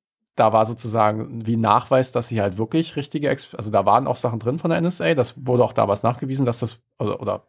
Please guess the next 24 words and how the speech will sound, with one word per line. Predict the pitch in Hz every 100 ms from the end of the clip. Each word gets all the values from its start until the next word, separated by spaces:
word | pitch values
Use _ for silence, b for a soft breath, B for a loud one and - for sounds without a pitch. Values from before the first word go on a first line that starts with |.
| -
das | - 117
war | 104
sehr | 107 98
offensichtlich, | 104 104 120 139 123
dass | 110
das | 113 - - _ _ _ _ _ _ -
heiße | 113 117 107
Ware | 117 165
ist. | 165 175 B B 123
Und | 127 117
für | 131
diese | 117 113 120
andere | 123 196 185
Datei | 113 - 107 107
gab's | 113 - 113
aber | 98
das | -
Passwort | - - 107 -
nicht. | 90 -
Und | 120
sie | 110
haben | 113
dann | 113
gesagt, | 113 110 117 -